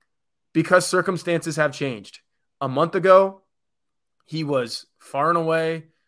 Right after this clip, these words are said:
Notre Dame's starting quarterback. He was the best option, forty-five starts, a hundred and ten career touchdown passes. Tyler Buckner has single digits in both of those categories. I mean, that is crazy to think about. So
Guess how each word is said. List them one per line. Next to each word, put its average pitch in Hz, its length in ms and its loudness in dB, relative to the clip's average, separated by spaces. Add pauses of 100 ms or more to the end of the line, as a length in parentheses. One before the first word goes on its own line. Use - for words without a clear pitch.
(160)
Notre 147 240 -4
Dame's 147 220 -8
starting 120 280 -6
quarterback. 170 540 -2
He 143 80 -8
was 131 120 -12
the 127 60 -18
best 117 300 -6
option, 170 520 0
forty-five 135 540 -6
starts, 180 440 0
a 143 60 -8
hundred 131 280 -8
and 127 100 -14
ten 127 200 -8
career 120 240 -12
touchdown 190 520 0
passes. 165 680 -4 (440)
Tyler 143 220 -2
Buckner 139 340 -8
has 127 440 -10 (400)
single 165 380 -6
digits 160 520 -4 (120)
in 135 160 -8
both 156 440 -6 (100)
of 147 120 -8
those 147 180 -4
categories. 180 800 -2
I 143 60 -10
mean, 135 160 -8
that 165 140 -2
is 147 120 -6
crazy 151 360 -8
to 127 80 -12
think 208 220 -6
about. 123 440 -4 (1160)
So 160 560 -2